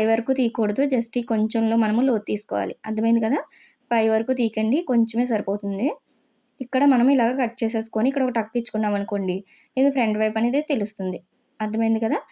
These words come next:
ఇలాగ లోతు అనేది ఈజీగా తీసుకోవచ్చు. ఇలా మనకి పఫ్ హ్యాండ్ అయితే రెడీ అయిపోయింది. ఇప్పుడు మెయిన్ పీస్ పైన కూడా ఎలా కట్ చేసుకోవాలో చూద్దాము. మనకి హ్యాండ్‌కి వర్క్ వస్తుంది కదా, దాన్ని కరెక్ట్గా ఇలా నాలుగు లేయర్స్ పైన పెట్టేసుకోండి. ఫోల్డింగ్ అనేది మన వైపు ఉండాలి.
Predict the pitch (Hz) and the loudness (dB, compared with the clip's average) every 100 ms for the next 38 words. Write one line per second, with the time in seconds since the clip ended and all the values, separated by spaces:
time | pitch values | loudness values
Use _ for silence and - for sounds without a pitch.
0 | - _ 233 226 220 294 262 214 220 220 | -20 _ 0 2 4 2 4 2 0 0
1 | 220 240 208 208 233 226 220 196 190 - | 0 0 0 0 0 -2 -4 -6 -6 -4
2 | 320 605 _ _ - 233 233 233 226 285 | -4 -6 _ _ -4 2 2 2 0 -2
3 | 233 226 226 220 208 247 285 226 190 185 | -4 -4 -2 0 0 0 0 0 -2 -4
4 | 180 190 - - - _ 247 254 285 240 | -6 -8 -12 -20 -20 _ -4 2 4 4
5 | 226 233 247 247 226 226 226 262 220 220 | 2 0 -2 -2 0 0 0 0 0 -2
6 | 208 202 - 202 202 220 190 190 185 214 | -2 -6 -2 -2 -2 -2 -2 -2 -2 -2
7 | 508 _ _ _ - 254 254 269 262 233 | -4 _ _ _ 0 2 4 2 0 0
8 | 220 240 254 233 226 240 233 233 226 214 | 0 0 0 0 0 -4 -2 0 0 2
9 | 269 - - _ - 233 247 240 233 226 | -2 -4 -18 _ 0 2 2 0 -4 -2
10 | 254 233 233 214 214 220 214 - 220 226 | 2 2 2 2 2 2 0 -2 -4 -2
11 | 220 202 202 - 196 196 254 262 220 220 | -2 -4 -6 -4 -6 -4 -2 0 0 2
12 | 220 208 208 233 202 196 202 196 185 185 | 0 0 0 0 0 -2 -4 -4 -2 -2